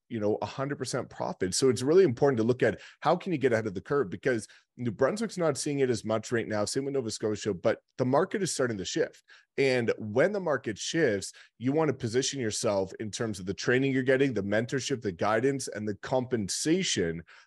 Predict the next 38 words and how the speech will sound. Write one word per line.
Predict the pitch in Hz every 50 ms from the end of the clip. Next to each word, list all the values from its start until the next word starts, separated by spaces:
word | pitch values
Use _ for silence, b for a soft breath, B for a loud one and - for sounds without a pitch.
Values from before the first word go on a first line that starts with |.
| B _ -
to | 117
put | - - - 160 151 -
yourself | 104 104 101 - - 151 147 165 - -
and | 135 131
your | 110 90
family | - 123 127 131 123 113 101 90 90 85 b b b b -
in | 113
the | 107 104
best | 87 - - 117 120 120 - -
position | - 113 98 98 101 92 - 107 101
they | 95 92
possibly | - - 95 92 90 - - - 95 90
can | - 95 90
be. | - 160 185 147 - - B B B B B
So | B - 147
when | 127 123 131 127 127 120
we | 117 123
start | - - 196 190 190 -
diving | - 139 127 127 127
into | 127 123 123 120
the | 104 202
different | 156 120 117 - - - - - -
aspects | 110 110 131 - - - 120 104 - 113
of | 101
this | 98 98 - -
model | 107 107 117 117 117 110
and | 101
the | 95 -
compensation | - - 117 110 - 101 95 - - 127 127 147 151 - 165 117
plan, | - - - 98 92 90 92 90 - B B B B B
you're | 95 113 151 160
gonna | 180 160 123
very | 98 123 127 123 113
quickly | - - 147 139 - 120 104 98
see | - - 156 156 135
that | 110 110 98 90 - B B B _ _ _ -
financially, | - 131 131 127 131 147 156 156 - - 107 110 120
and, | 123 107